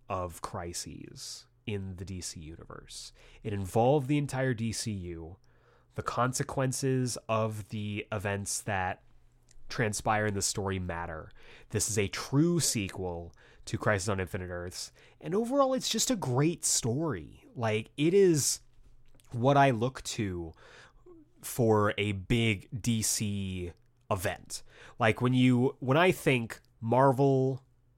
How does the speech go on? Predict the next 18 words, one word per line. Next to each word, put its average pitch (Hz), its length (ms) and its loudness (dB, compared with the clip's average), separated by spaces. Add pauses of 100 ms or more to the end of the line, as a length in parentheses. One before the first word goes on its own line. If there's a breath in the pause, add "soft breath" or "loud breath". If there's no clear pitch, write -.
(140)
crossover 104 540 2
events, 90 400 -4
instantly 107 640 0 (240 loud breath)
twenty 123 200 2
fifteen 107 360 -2
Secret - 300 -8
Wars. - 480 -12 (120)
It's 120 220 -4
no, 135 440 4
I, 131 180 -2 (140)
I 127 140 4
don't 139 220 6
even 143 160 4
have 117 180 -4
to 107 80 0
think - 360 -6
about 85 300 -10
it. - 100 -20